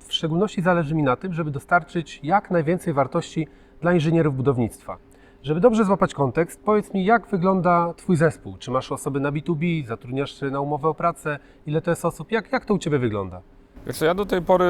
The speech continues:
Speaker 2: staram się mieć większość ludzi na B two B, e, z tego względu, wiesz co, że po pierwsze staram się być blisko biznesu, więc, e,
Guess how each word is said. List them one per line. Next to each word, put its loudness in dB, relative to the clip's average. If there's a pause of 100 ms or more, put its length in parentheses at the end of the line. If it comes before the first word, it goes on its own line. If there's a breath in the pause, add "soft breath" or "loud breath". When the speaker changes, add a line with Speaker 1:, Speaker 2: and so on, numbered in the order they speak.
(160)
Speaker 2:
staram 4
się -4
mieć -6
większość -4
ludzi -4
na 0
B -4
two -6
B, -4 (580 loud breath)
e, 6
z -8
tego 2
względu, -2
wiesz -2
co, -4
że 4 (120)
po -4
pierwsze 2
staram 4
się -6
być -6
blisko -4
biznesu, -2
więc, -4
e, -2